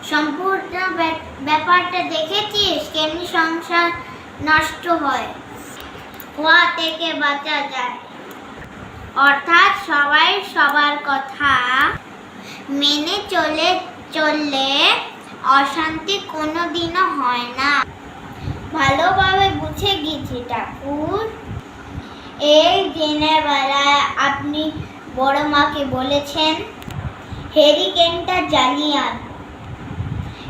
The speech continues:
কিন্তু বড় মা কোনো প্রশ্ন না করে হ্যারিকেনটা জ্বালিয়ে নিয়ে এসেছে।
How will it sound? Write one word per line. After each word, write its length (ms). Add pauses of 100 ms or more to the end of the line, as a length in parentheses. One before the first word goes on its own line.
কিন্তু 400
বড় 380
মা 340
কোনো 320 (160)
প্রশ্ন 540
না 380
করে 560 (640)
হ্যারিকেনটা 840 (180)
জ্বালিয়ে 420
নিয়ে 280
এসেছে। 520